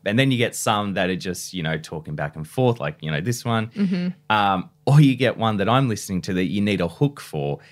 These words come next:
Speaker 1: which is called, uh, The Worst Idea of All Time. Um, I don't know. If, have you heard it?
Speaker 2: Mm-mm.
Speaker 1: Oh, it's these two New Zealand blokes who've decided to watch, uh, one bad film every single week for the whole year. Uh, the first one was Grown Ups Two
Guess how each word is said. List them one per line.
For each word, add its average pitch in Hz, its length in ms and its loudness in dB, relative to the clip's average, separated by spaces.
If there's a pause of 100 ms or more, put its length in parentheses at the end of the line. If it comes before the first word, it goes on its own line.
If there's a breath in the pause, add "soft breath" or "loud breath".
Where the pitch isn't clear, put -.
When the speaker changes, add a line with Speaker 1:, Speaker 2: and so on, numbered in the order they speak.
(120)
Speaker 1:
which 92 160 -8
is 90 120 -8
called, 90 520 -6
uh, 82 420 -2
The 87 140 -4
Worst 101 440 0
Idea 87 300 -2
of 82 140 -6
All 80 160 -6
Time. 78 520 -4 (480 loud breath)
Um, 85 300 2
I 98 100 0
don't 101 100 0
know. 95 100 0
If, 80 220 -4
have 107 100 -2
you 120 120 2
heard 101 200 2
it? 240 160 -4
Speaker 2:
Mm-mm. 196 400 0
Speaker 1:
Oh, 117 140 6
it's - 160 0
these - 220 0
two 175 180 2
New 143 140 2
Zealand 101 360 0
blokes - 340 -6
who've 107 220 -4
decided 104 600 0
to 95 280 -2
watch, - 600 0 (120)
uh, 85 260 2 (100)
one 131 380 4
bad 104 360 2
film 80 500 -4
every 104 260 0
single 90 640 -2
week 87 500 -2
for - 160 -10
the 76 100 -2
whole 78 180 -4
year. 65 220 -10 (580 soft breath)
Uh, 85 200 2
the - 80 -10
first 131 260 2
one 120 80 0
was 104 100 -4
Grown 78 220 -2
Ups - 180 -12
Two - 160 -14